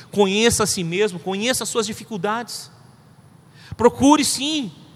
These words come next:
como eu já disse e volto a repetir, na perspectiva emocional, procure um psicólogo, um bom terapeuta,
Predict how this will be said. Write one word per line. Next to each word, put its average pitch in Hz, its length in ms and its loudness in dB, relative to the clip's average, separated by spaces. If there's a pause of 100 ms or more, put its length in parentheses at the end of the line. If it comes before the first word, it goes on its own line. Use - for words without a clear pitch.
(160)
como 262 200 0
eu 262 80 2
já 240 180 4
disse 240 460 -2
e 214 60 -2
volto 240 440 0
a 226 40 0
repetir, 240 600 -4
na 240 120 -4
perspectiva 226 480 -6
emocional, 220 680 -2 (240)
procure 226 360 0
um 220 60 0
psicólogo, 185 680 0 (1400)
um 196 100 -2
bom 214 200 6
terapeuta, 202 720 0